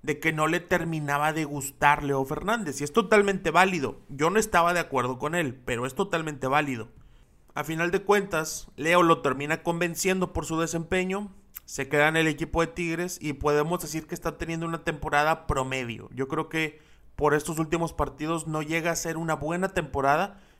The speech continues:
pero ha participado con ocasiones de gol, ha participado con asistencias, lo cual es bastante positivo para él,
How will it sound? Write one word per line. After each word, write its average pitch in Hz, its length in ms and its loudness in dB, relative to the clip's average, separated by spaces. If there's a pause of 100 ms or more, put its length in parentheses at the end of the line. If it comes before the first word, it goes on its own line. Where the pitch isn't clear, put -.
(120)
pero 208 180 8
ha 202 100 10
participado 175 680 2
con 147 160 0
ocasiones 131 420 -4
de 151 60 0
gol, 180 400 6
ha 131 100 -2
participado 120 600 -2
con 127 160 -6
asistencias, 180 540 -2
lo 139 120 0
cual 139 200 4
es 147 160 0
bastante 143 380 -2
positivo 135 520 -2
para 135 220 2
él, 185 280 0